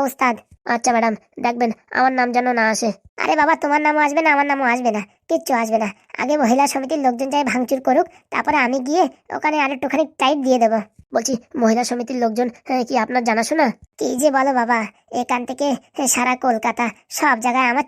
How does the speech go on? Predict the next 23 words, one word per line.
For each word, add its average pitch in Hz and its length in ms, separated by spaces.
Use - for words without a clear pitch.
চেনে। 214 240
নারকেল 254 360
বেগম 247 260
একবার 277 240
নামটা 254 220
বলো, 254 160
যদি 269 220
না 254 60
চেনে 285 200
আমার 302 140
তারপর 285 280
বলো। 262 220
ভালো 254 220
লোক 233 140
দিয়ে 233 140
কাজ 220 180
করাবো, 214 220
কোনো 254 140
চাপ 220 220
নেই, 214 100
প্রফেশনাল 254 520
লোক। 208 80
দরকার 254 260